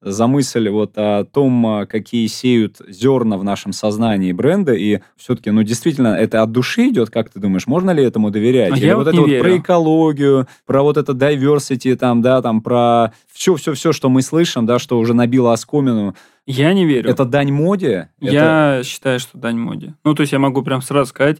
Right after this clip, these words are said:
Speaker 2: потому что, во-первых, и были случаи, когда, например, какие-то бренды топили за женский спорт, что там всё такое, а при этом потом их ловили на том, что, не знаю, они беременных женщин убирали зарплаты.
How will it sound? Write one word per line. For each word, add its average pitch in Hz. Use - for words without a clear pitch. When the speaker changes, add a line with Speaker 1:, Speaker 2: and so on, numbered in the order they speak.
Speaker 2:
потому 147
что, 143
во-первых, 143
и 139
были 151
случаи, 170
когда, 127
например, 135
какие-то 135
бренды 127
топили 135
за 123
женский 135
спорт, 139
что -
там 113
всё -
такое, 180
а 120
при 139
этом 151
потом 143
их 135
ловили 131
на 123
том, 147
что, -
не 120
знаю, 117
они 127
беременных 127
женщин 127
убирали 123
зарплаты. 117